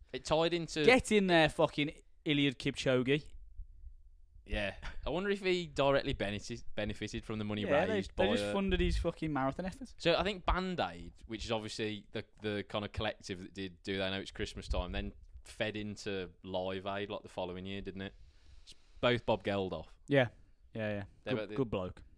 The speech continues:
Speaker 1: Good bloke. Good
Speaker 2: All
Speaker 1: band. He was in the Boomtown Rats, actually.
Speaker 2: all round good bloke. Yeah,
Speaker 1: He's
Speaker 2: yeah.
Speaker 1: I-, he's Irish, which is not great,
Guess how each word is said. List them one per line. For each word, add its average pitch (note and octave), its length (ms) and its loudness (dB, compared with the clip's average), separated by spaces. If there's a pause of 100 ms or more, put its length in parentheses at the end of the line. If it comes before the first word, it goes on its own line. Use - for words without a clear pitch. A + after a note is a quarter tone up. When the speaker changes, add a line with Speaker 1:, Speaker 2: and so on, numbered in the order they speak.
(140)
Speaker 1:
Good A2+ 180 -8
bloke. F#2+ 420 -2 (560)
Good - 100 -8
Speaker 2:
All A#2+ 60 0
Speaker 1:
band. F#2+ 240 -2
He A2+ 80 -2
was A2 60 -6
in A#2+ 40 -4
the A2+ 60 -6
Boomtown G#2+ 360 -8
Rats, - 180 -18
actually. - 200 -20
Speaker 2:
all A2+ 400 2
round G2 400 -2
good F#2 220 -6
bloke. C#2+ 420 -12 (220)
Yeah, A2+ 320 0
Speaker 1:
He's A2 80 0
Speaker 2:
yeah. G#2 120 2
Speaker 1:
I-, C3 120 0
he's D3 300 0
Irish, G#2 420 -2
which - 180 -16
is G2+ 180 -16 (1120)
not C3 140 -10
great, G#2+ 340 -6